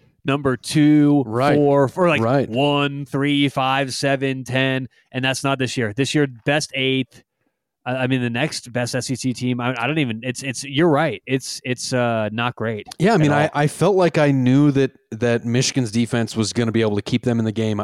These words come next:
Speaker 2: What I didn't know was, like, is, is the S E C dominance gonna show on the defensive side of the ball, and Michigan's not gonna be able to score? And I feared that initially, but then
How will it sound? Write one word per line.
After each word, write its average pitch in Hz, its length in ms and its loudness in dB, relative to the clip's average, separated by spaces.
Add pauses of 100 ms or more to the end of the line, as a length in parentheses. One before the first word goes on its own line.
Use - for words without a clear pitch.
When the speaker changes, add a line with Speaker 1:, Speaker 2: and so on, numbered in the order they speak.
(120)
Speaker 2:
What 110 120 0
I 110 80 0
didn't 120 340 -2
know 117 220 0
was, 110 240 0
like, 110 340 -2 (720)
is, 131 480 2
is 120 340 2
the 117 320 0
S 143 240 0
E 160 80 0
C 143 380 2
dominance 127 560 0
gonna 113 180 0
show 123 260 2
on 117 120 0
the 113 40 -2
defensive 113 460 -2
side 120 160 0
of 117 80 2
the 113 80 0
ball, 117 300 2
and 110 80 -4
Michigan's 117 360 -2
not 107 180 -2
gonna 113 120 -6
be 117 60 2
able 101 120 0
to 95 60 -4
score? 107 320 0
And 90 100 -2
I 104 80 -2
feared 151 340 2
that 123 140 2
initially, 113 380 0
but 98 140 -4
then 127 260 0